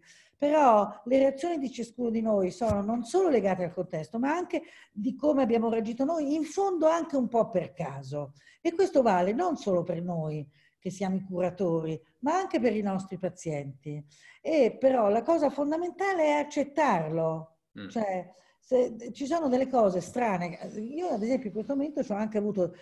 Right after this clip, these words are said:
Speaker 1: siccome non ho mai tempo di fare niente, dei mo-, momenti in cui ho potuto leggere di più, in cui ho potuto vedermi più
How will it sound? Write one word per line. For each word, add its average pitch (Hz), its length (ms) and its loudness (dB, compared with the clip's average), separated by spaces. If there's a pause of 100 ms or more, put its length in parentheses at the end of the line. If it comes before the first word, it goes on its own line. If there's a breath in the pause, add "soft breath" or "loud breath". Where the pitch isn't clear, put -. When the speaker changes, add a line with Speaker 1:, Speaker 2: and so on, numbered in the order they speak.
Speaker 1:
siccome - 280 0
non 196 120 2
ho 180 80 0
mai 196 240 0
tempo 170 300 0
di 151 100 -8
fare 165 220 -4
niente, 160 460 -4 (240 loud breath)
dei 220 160 0
mo-, 240 220 0
momenti 233 460 2
in 165 80 -10
cui 220 100 -2
ho 190 60 0
potuto 196 340 0
leggere 190 440 2
di 165 120 -4
più, 180 600 -2 (300 loud breath)
in 202 120 -6
cui 208 180 0
ho 196 80 2
potuto 196 300 -6
vedermi 190 500 0
più 208 340 2